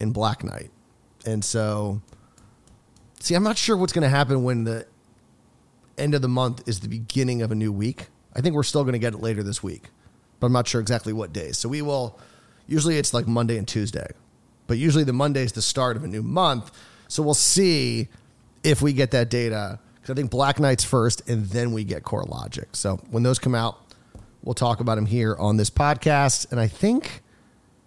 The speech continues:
oh, oh, by the way, I'll post this in the show notes. There was a great piece over at Bloomberg about pent-up demand in the housing market.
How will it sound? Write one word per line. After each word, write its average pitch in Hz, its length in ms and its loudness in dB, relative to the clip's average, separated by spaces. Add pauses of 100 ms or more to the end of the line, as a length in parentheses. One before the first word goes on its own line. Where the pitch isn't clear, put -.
(300)
oh, 226 320 -2
oh, 185 260 2
by 165 140 4
the 151 80 2
way, 147 140 4
I'll 120 100 0
post 165 240 4
this 156 140 4
in 143 80 4
the 120 40 4
show 139 220 2
notes. 98 420 0 (380)
There 131 100 0
was 120 120 2
a 113 40 -2
great 139 400 2
piece 143 280 2
over 123 180 2
at 107 80 -4
Bloomberg 104 600 -2 (680)
about 113 380 0
pent-up 123 340 2
demand 113 600 0
in 110 100 0
the 110 60 2
housing 120 340 2
market. 139 420 2